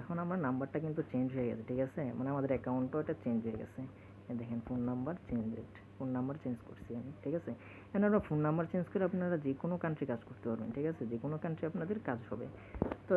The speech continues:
এই মানে ভালো একটা ট্রিক, আপনারা ট্রিকটা ইউজ করবেন। এটা আপনারা সেল দিতে পারেন, অনেক, অনেক বট আছে সেল দেওয়ার, বা আমার মেসেজ দিলে আমি আপনাদেরকে দেখাবো কোন বট ওপেন আছে, ঠিক আছে? আপনারা সেল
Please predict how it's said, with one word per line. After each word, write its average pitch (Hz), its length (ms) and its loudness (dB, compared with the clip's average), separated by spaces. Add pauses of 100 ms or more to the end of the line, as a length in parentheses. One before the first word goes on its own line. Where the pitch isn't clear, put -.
এই 156 60 8 (200)
মানে 151 120 4 (140)
ভালো 135 220 6
একটা 165 120 -4 (120)
ট্রিক, 156 280 2 (180)
আপনারা 127 280 2 (220)
ট্রিকটা 139 340 -2
ইউজ 127 160 -2 (100)
করবেন। 135 280 0 (580)
এটা 135 180 -6 (240)
আপনারা 135 220 -2 (120)
সেল 123 220 2
দিতে 131 180 -6
পারেন, 127 180 0 (300)
অনেক, 123 160 -2 (320)
অনেক 135 140 -2 (100)
বট 123 200 0
আছে - 180 -8 (260)
সেল 123 220 -2
দেওয়ার, 127 180 -2 (280)
বা 123 60 -2 (100)
আমার 113 220 -2
মেসেজ 117 260 -4
দিলে 135 160 -2
আমি 160 160 -4
আপনাদেরকে - 360 -6 (100)
দেখাবো 123 360 -2
কোন 120 180 -4
বট 110 160 -6
ওপেন 113 240 -8
আছে, - 120 -12 (100)
ঠিক 147 160 -4
আছে? - 140 -6 (1400)
আপনারা 147 300 -2
সেল 120 120 0